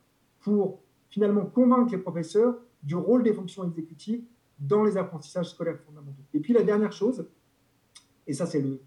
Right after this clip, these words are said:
dernier pari, euh, qu'on a fait au laboratoire, c'était de se dire, mais finalement, les, les enseignants, ils doivent être aussi des acteurs, euh, de cette nouvelle recherche sur les processus, euh, transversaux impliqués dans les apprentissages, et donc il faut qu'ils deviennent des expérimentateurs dans leur classe.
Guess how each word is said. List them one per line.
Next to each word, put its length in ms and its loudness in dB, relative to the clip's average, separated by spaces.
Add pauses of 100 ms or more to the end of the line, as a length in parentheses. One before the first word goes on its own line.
(280)
dernier 360 2
pari, 420 0
euh, 120 0
qu'on 180 -10
a 80 -6
fait 100 -4
au 40 2
laboratoire, 480 -2 (100)
c'était 180 -8
de 60 -10
se 100 -12
dire, 240 0 (560)
mais 140 0
finalement, 500 2
les, 240 -4
les 160 2
enseignants, 420 0
ils 80 2
doivent 200 0
être 200 -8
aussi 460 -4 (240)
des 180 -2
acteurs, 440 0 (580)
euh, 60 -6
de 200 -4
cette 420 -2
nouvelle 420 2
recherche 480 -4
sur 340 -6
les 100 0
processus, 720 -8 (360)
euh, 140 2
transversaux 540 -4
impliqués 280 -6
dans 100 -4
les 140 -4
apprentissages, 440 -4
et 100 -2
donc 260 2
il 80 -2
faut 140 -6
qu'ils 160 -8
deviennent 360 0 (380)
des 200 -2
expérimentateurs 840 -2
dans 180 -4
leur 160 -2
classe. 300 -10